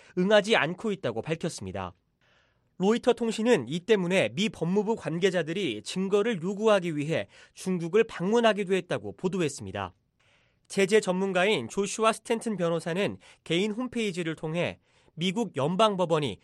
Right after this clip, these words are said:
중국 은행들의 북한의 돈 세탁 관련 기록을 입수하기 위해 미 연방기관이 발행한 소환장을 준수하도록 명령한 것은 이번이 처음이라고 밝혔습니다. 브이오에이 뉴스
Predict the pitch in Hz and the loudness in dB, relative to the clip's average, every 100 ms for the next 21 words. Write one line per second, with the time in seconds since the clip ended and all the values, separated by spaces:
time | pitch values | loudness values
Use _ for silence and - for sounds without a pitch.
0 | _ - 190 190 214 175 180 170 160 196 | _ -10 -4 -2 0 0 -2 -2 0 0
1 | 123 - - 190 208 214 - 185 208 233 | 0 -6 -4 0 0 0 -2 -4 0 -2
2 | - 226 - 190 190 214 - 185 175 208 | 0 -4 -2 -2 0 -2 -2 -4 -2 -4
3 | 160 - 220 196 170 156 165 127 - _ | -6 -2 2 2 0 -4 0 0 -2 _
4 | - 151 196 131 165 214 202 180 190 190 | -12 -6 0 0 4 4 4 0 0 0
5 | 165 165 180 220 - 240 240 226 - 202 | 0 0 0 -2 -4 -2 -2 -2 -2 -2
6 | 208 - 202 190 226 190 175 214 127 143 | -2 -2 -4 0 2 2 2 0 0 -2
7 | 175 202 180 160 143 131 160 92 - - | 0 2 2 2 -2 0 -2 -4 -16 -12
8 | 151 151 180 214 - - 254 208 127 101 | -6 0 2 0 -2 4 4 4 -2 -4
9 | 104 170 180 - 104 101 92 _ _ _ | -6 -2 -4 -4 -6 -6 -6 _ _ _
10 | _ _ _ - 190 202 196 190 180 190 | _ _ _ -6 2 6 6 4 0 0
11 | - - | -4 -10